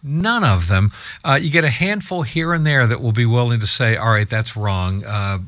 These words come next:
you do have Debbie Wasserman Schultz, good for her, and a couple others have said, uh, "Pramila Jayapal, that's not acceptable."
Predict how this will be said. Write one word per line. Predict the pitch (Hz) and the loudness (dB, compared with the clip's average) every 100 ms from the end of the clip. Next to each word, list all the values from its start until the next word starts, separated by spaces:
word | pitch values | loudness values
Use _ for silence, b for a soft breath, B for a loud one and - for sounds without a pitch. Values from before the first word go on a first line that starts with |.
| - | -12
you | 104 151 | -8 -4
do | 147 | 0
have | 147 113 | 2 2
Debbie | 139 135 | 2 0
Wasserman | 123 123 120 - 120 | 0 2 2 0 -2
Schultz, | 120 123 104 - | 0 0 0 -2
good | 113 117 | 0 0
for | 165 | 0
her, | 120 107 110 | 2 2 2
and | 113 | -2
a | |
couple | 117 139 135 | -2 -4 -2
others | 123 117 98 | -2 -2 -4
have | 101 | -4
said, | 101 110 101 B B B B _ | -2 -2 -2 B B B B _
uh, | 123 113 | -6 -4
"Pramila | - 131 131 117 | -2 0 2 2
Jayapal, | 120 113 120 113 | 2 4 2 2
that's | 117 117 | 0 0
not | 120 101 | 0 2
acceptable." | 87 107 92 90 85 87 | 2 0 0 -4 -6 -8